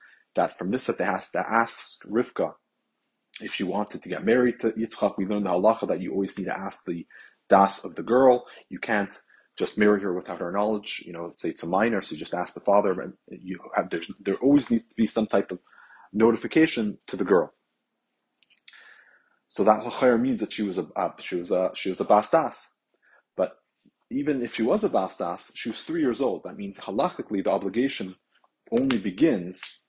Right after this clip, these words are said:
by the age of twelve. Any chiyuv that you would have, a girl with any chiyuv that you would have would only begin from the age of twelve. So even if she was extremely intelligent, she wouldn't have had an obligation to light the candles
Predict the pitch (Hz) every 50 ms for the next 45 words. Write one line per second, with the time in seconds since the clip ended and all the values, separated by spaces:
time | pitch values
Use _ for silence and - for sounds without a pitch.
0 | _ _ - 90 90 90 95 87 104 - - 90 - - - 156 127 92 87 -
1 | 104 98 92 - - - 107 95 87 87 - - 92 90 - - - 87 - -
2 | 113 113 110 101 92 - - 110 117 110 - - 127 120 107 101 - - 113 107
3 | 107 131 135 123 117 95 101 123 120 110 104 98 101 117 131 135 127 110 - -
4 | - 104 101 - 120 110 - - _ - 156 139 101 - _ _ - _ _ _
5 | _ - - 113 107 - 135 160 175 160 170 156 147 - _ _ _ _ _ _
6 | _ - 117 - - 120 110 143 190 190 - - - - - 120 113 104 101 95
7 | 95 - 92 85 85 85 - 107 110 - - - 113 113 156 185 - 131 127 131
8 | 117 117 107 110 101 101 95 110 135 143 - - 98 - 107 107 117 127 - 110
9 | - 143 147 156 147 113 95 98 - -